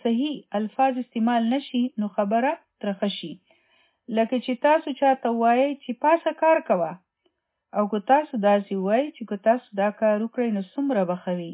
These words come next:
نو په نرمۍ کې ډېر خیر دی او کوشش کوئ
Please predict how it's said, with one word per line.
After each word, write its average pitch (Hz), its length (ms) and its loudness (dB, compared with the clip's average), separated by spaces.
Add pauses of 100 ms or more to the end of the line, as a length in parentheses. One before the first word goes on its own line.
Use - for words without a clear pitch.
نو 196 220 -4
په 214 160 4
نرمۍ 220 340 0
کې 247 200 -8
ډېر 220 120 -4 (120)
خیر 220 240 -4 (120)
دی 170 100 -8 (120)
او 196 140 -4
کوشش 196 520 -8
کوئ 180 320 -4